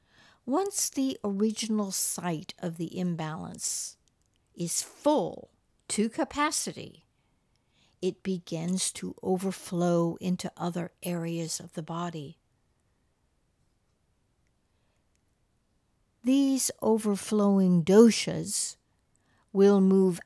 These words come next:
out of their main site and move into the G I tract, and then subsequently into the plasma and the blood.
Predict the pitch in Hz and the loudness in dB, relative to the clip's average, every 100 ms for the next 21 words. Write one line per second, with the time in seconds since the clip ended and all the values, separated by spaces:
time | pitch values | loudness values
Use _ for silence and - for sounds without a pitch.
0 | - 226 262 277 - - 202 175 180 175 | 0 4 4 2 -6 -6 -4 -2 -2 -2
1 | 170 180 208 220 220 196 - 143 151 - | -2 0 2 2 2 0 -4 -6 -8 -10
2 | - - _ _ _ _ _ _ - 196 | -12 -16 _ _ _ _ _ _ -4 0
3 | 202 190 202 202 185 - - 202 196 196 | 2 4 4 2 0 -8 -4 0 0 -2
4 | - 175 175 175 190 180 170 - 165 160 | -4 -4 -4 -6 -6 -6 -4 -4 -4 -4
5 | 156 165 - 196 160 - _ - - _ | -6 -8 -10 -10 -10 -14 _ -20 -20 _
6 | _ _ - - - 208 202 185 254 220 | _ _ -20 -8 0 4 6 6 4 2
7 | 160 196 254 - _ _ _ _ _ _ | 0 -2 -2 -6 _ _ _ _ _ _
8 | - - 226 220 - 190 - 165 - 175 | -4 2 4 4 0 -4 -4 -8 -8 -10
9 | 170 175 208 - _ _ _ _ _ 185 | -8 -8 -10 -12 _ _ _ _ _ -2
10 | 190 - 202 185 175 185 - - 170 180 | -2 -2 -4 -4 -4 -6 -8 -8 -4 -4
11 | 170 185 170 170 170 _ _ _ _ - | -4 -4 -4 -4 -6 _ _ _ _ -10
12 | 175 175 175 165 175 165 170 170 - | -4 -2 -2 -2 -4 -6 -6 -12 -16